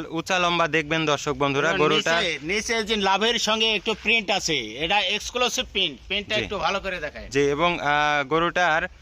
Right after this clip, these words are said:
Speaker 1: নাভি কম্বল, চূড়া, মাথা, বডি স্ট্রাকচার এবং পেছনের শেপটা একটু আপনাদেরকে দেখায়, একদম সুঠাম দেহ, মাশাআল্লাহ। সিরিয়ালের তিন নাম্বার যে কালেকশন আমরা কিন্তু স্ক্রিনে দেখতে পাচ্ছি দর্শক বন্ধুরা, পাও থেকে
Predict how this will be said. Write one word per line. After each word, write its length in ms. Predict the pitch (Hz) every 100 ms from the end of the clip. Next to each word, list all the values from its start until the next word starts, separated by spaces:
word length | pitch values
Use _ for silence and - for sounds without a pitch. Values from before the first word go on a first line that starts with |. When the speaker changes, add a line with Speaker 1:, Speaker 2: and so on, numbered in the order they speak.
| - 120
Speaker 1:
নাভি 400 | 143 156 165 196
কম্বল, 680 | 180 175 170 180 190 202 196 - - -
চূড়া, 300 | - 180 190
মাথা, 420 | 175 175 175 156
বডি 380 | 123 147 170 185
স্ট্রাকচার 500 | - 180 170 - 143
এবং 220 | 143 160 156
পেছনের 360 | 180 208 202
শেপটা 380 | 190 185 - 170
একটু 520 | 170 - 170 165 165 151
আপনাদেরকে 540 | 139 156 151 139 151
দেখায়, 380 | 135 135 143 170
একদম 340 | 170 160 185
সুঠাম 540 | - 175 165 180 180 165
দেহ, 200 | 147 135
মাশাআল্লাহ। 600 | 131 131 - 120 113 95 - - - -
সিরিয়ালের 480 | 165 170 175 180 180 -
তিন 140 | 196
নাম্বার 400 | 190 190 185 180
যে 120 | 175 180
কালেকশন 520 | 165 160 160 175 180
আমরা 240 | 156 156
কিন্তু 380 | 156 165 156 156
স্ক্রিনে 320 | - 160 160
দেখতে 300 | 147 160 170
পাচ্ছি 300 | 156 147 156
দর্শক 300 | 147 143 156
বন্ধুরা, 360 | 139 143 151 165
পাও 300 | - 160 165
থেকে 480 | 165 156 165 175